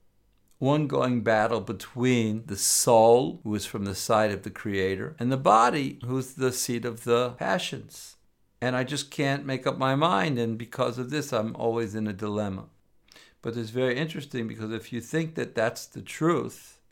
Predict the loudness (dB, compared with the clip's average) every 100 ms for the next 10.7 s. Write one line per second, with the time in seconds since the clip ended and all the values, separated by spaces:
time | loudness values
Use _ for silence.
0 | _ -6 2 4 4 2 2 2 2 2
1 | 0 -8 -8 -10 -4 0 0 0 0 -2
2 | -6 -14 _ _ -8 -8 -8 -2 2 4
3 | 2 -2 -2 -4 -2 0 0 -2 0 2
4 | 2 2 2 2 0 -6 -6 0 0 0
5 | -6 -6 -8 -10 -18 _ _ _ -4 0
6 | 2 4 4 4 4 0 0 -4 2 4
7 | 4 0 -2 -2 -4 -6 -2 4 4 4
8 | -2 -6 -6 -4 -6 -6 -10 -10 -12 -16
9 | -20 _ _ _ _ 0 2 4 6 6
10 | 6 0 4 8 10 8